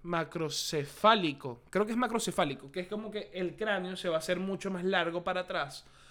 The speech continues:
porque el cerebro va a crecer. El cerebro va a crecer porque de verdad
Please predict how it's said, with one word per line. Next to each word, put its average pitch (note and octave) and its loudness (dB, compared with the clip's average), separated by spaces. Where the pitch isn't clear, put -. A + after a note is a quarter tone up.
porque E3 -2
el D#3 0
cerebro F3+ 6
va C#3 8
a C3+ 0
crecer. D#3+ 6
El D#3 0
cerebro G3 8
va B3 10
a A3+ 0
crecer B3 2
porque F#3 4
de D#3+ 10
verdad D#3 8